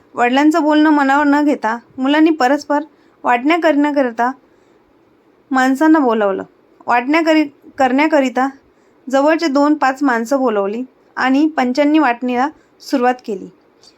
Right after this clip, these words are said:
आईबापांनी कमावलेलं जे काही सोनं नाणं होतं, सर्वप्रथम त्यांची वाटणी झाली. त्यानंतर गावच्या शेतीची आणि बंगल्याची वाटणी असं झालं. सगळ्या भांड्यांची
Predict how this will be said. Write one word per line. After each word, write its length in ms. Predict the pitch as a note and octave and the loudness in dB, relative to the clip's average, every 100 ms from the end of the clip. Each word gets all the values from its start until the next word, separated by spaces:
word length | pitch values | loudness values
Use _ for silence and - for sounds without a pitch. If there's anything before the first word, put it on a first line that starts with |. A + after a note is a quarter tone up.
| - | -6
आईबापांनी 560 | - D4 E4 D#4+ E4+ F4+ | 0 2 2 0 -2 0
कमावलेलं 560 | D4 C#4 D4+ D4+ D#4 | 0 2 2 2 2
जे 180 | C4 C#4 | 0 -2
काही 260 | D4+ D4+ D4+ | 0 0 0
सोनं 340 | D4 A#3 C4 | -2 -2 -2
नाणं 240 | C4 B3 | -2 0
होतं, 380 | C#4 A#3 G#3 G#3+ B3 _ _ - | 0 -2 -4 -10 -10 _ _ -6
सर्वप्रथम 600 | D#4+ D#4+ F4 E4 D#4 D#4+ | 0 2 2 2 2 2
त्यांची 320 | D4+ A#3+ C#4+ | 2 0 0
वाटणी 320 | D4 C4 B3+ | -2 -2 -4
झाली. 260 | B3 G3 F#3 - - - | -4 -6 -8 -18 -20 -4
त्यानंतर 520 | D4 D#4+ E4+ D4 C4 C#4 _ _ - | 0 2 2 2 -2 -6 _ _ -4
गावच्या 280 | B3 B3+ D4+ - | 0 0 0 -2
शेतीची 460 | - C4 D4+ D4+ | -2 -2 -2 -2
आणि 200 | B3 B3+ | -2 -2
बंगल्याची 460 | C4+ A#3 A#3+ B3+ D4 | -2 -2 -2 -2 0
वाटणी 340 | B3+ G#3+ A#3 - | -2 -2 -8 -8
असं 240 | A#3 A#3+ C4 | -8 -6 -4
झालं. 280 | B3 F#3+ F3+ _ _ _ _ _ - - | -4 -4 -8 _ _ _ _ _ -8 -2
सगळ्या 280 | C4+ D4+ | 2 2
भांड्यांची 680 | D#4 E4 B3 C4 C#4+ C4 B3+ | 2 2 2 2 2 0 -8